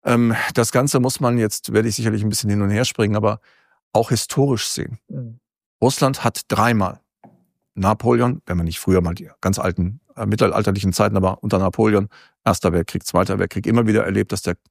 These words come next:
Speaker 1: der Feind von Westen kam, um es zu erobern oder niederzuwerfen oder was auch immer. Deswegen entsteht bei den Russen eine ganz andere Form, anders als bei uns, eine ganz andere Form von Sicherheitskordon, ähm, den wir so gar nicht haben können und auch gar nicht brauchen.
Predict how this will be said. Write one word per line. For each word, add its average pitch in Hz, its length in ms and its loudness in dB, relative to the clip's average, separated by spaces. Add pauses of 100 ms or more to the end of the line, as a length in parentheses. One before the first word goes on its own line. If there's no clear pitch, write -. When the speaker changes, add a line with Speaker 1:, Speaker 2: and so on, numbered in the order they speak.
Speaker 1:
der - 140 -2
Feind 107 300 0
von 92 180 -2
Westen 98 300 -4
kam, 95 280 0 (640)
um 98 140 2
es - 100 -4
zu 92 100 0
erobern 98 400 2
oder 85 140 0
niederzuwerfen 92 680 -2
oder 95 120 -8
was 107 140 -12
auch - 120 -18
immer. - 240 -12 (600)
Deswegen 107 300 2
entsteht 110 420 2
bei 98 220 2
den 95 240 -2
Russen 110 280 0
eine 104 160 0
ganz 117 220 0
andere 117 360 2
Form, 131 520 0
anders 95 240 -4
als - 140 -8
bei - 140 -4
uns, 117 240 -2
eine 107 120 -4
ganz 110 180 -4
andere 107 280 -2
Form 107 280 0
von 95 160 -4
Sicherheitskordon, 101 920 0 (680)
ähm, 104 220 2
den 98 200 2
wir 104 140 4
so 98 120 0
gar 95 120 2
nicht 95 140 -2
haben 98 220 2
können 101 240 2
und 90 100 -4
auch 87 80 -8
gar - 140 -8
nicht - 160 -12
brauchen. - 320 -6